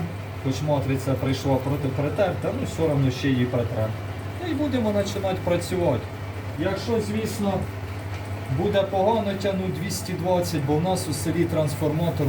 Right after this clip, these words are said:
барахлий, такий слабуватий. Там десь тільки вітер, десь перенапряг, уже його вибиває півдня, тоді поки приїдуть, його,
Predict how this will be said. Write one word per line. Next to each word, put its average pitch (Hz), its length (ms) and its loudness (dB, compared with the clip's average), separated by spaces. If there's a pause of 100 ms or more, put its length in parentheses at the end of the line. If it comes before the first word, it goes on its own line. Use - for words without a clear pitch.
барахлий, 127 560 2
такий 123 240 -2
слабуватий. 139 840 0
Там 143 200 0
десь 147 200 0
тільки 139 280 0
вітер, 135 360 0 (100)
десь 139 260 2
перенапряг, 156 600 2 (120)
уже 131 160 2
його 123 280 2
вибиває 131 520 2
півдня, 127 480 0
тоді 123 180 -2
поки 127 300 -2
приїдуть, 127 500 0
його, 123 220 2